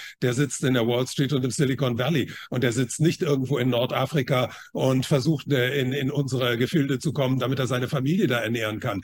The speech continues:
Also da, da, ich, ich sehe das Ganze auch als eine große menschliche Tragödie. Aber ich finde es absolut, äh, abscheulich, dass viele Leute dann, äh, den Migranten die Schuld geben für, für etwas, wobei sie eigentlich nur,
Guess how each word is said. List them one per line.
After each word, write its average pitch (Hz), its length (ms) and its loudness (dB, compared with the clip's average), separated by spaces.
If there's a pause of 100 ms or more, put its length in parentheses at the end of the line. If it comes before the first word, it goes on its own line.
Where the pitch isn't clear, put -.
(280)
Also 123 180 -2
da, 123 140 2
da, 131 420 0
ich, 139 220 -4
ich 131 180 -4
sehe 139 280 0
das 135 140 -2
Ganze 135 280 -2
auch 120 140 -2
als 117 140 -4
eine 117 180 -2
große 135 320 0
menschliche 127 420 -2
Tragödie. 123 520 0 (300)
Aber 127 180 -2
ich 123 100 -4
finde 143 180 2
es 123 80 -2
absolut, 127 520 0
äh, 123 140 2
abscheulich, 123 880 -2
dass 131 180 -4
viele 135 220 2
Leute 123 320 -2
dann, 120 240 -2 (240)
äh, 127 180 0
den 127 180 2
Migranten 131 480 0
die 131 100 0
Schuld 147 300 0
geben 131 380 2
für, 135 260 0
für 139 200 -2
etwas, 127 380 -2
wobei 123 380 0
sie 143 260 0
eigentlich 131 400 -2
nur, 139 260 2